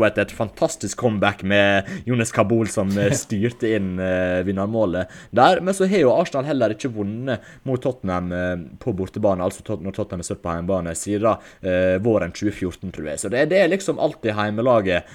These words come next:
Speaker 1: som i hvert fall ikke taper i disse kampene, og det, det er en liten trend der, men likevel, jeg tror på at det kan skje et eller annet på, eh, søndag. Eh, vi har fått inn et spørsmål fra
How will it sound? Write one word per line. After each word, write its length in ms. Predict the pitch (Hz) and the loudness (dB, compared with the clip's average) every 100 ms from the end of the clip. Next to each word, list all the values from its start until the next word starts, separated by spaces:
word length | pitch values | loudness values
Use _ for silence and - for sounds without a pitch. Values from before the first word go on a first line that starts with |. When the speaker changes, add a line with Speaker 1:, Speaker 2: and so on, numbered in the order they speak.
| - | -16
Speaker 1:
som 220 | - 107 110 | -2 0 2
i 40 | |
hvert 100 | 110 | 2
fall 120 | 101 | 0
ikke 200 | 95 - | -2 -4
taper 520 | 127 113 101 - - 175 - - | -4 0 0 0 -2 -2 -8 -10
i 60 | 87 | -8
disse 160 | 90 | -6
kampene, 720 | 95 87 87 85 85 87 85 85 | -4 -4 -4 -2 -2 0 0 0
og 340 | 90 92 92 | 0 2 0
det, 280 | 92 117 98 | 2 2 2
det 60 | 123 | 2
er 60 | |
en 40 | 123 | 0
liten 260 | 117 123 | -4 -6
trend 240 | 120 113 104 | -2 -2 2
der, 160 | 117 131 | 2 2
men 120 | 113 | 2
likevel, 380 | 113 117 143 160 | 0 2 2 4
jeg 220 | 131 107 | 2 2
tror 240 | 147 170 | 0 -4
på 140 | 123 127 | -2 -2
at 80 | - | -2
det 120 | 95 | -8
kan 380 | - 131 95 92 | -6 -4 -4 -6
skje 520 | - - 117 98 90 | -8 -2 2 2 0
et 120 | 85 | -2
eller 160 | - 90 | -4 -2
annet 220 | 101 95 - - - | -2 -4 -6 -20 -20
på, 380 | - 113 92 87 | -6 0 2 2
eh, 400 | 85 82 85 85 - | 2 2 0 -2 -4
søndag. 800 | - - 131 98 90 87 135 117 | -6 -4 -2 -2 0 0 0 0
Eh, 220 | 107 101 101 | 2 4 4
vi 100 | 107 | 0
har 60 | |
fått 200 | 143 - | -4 -2
inn 160 | 156 135 - - | -2 -2 -14 -10
et 80 | 95 | -6
spørsmål 420 | 120 117 98 90 | -4 -4 -6 -8
fra 320 | - 117 92 | -4 0 0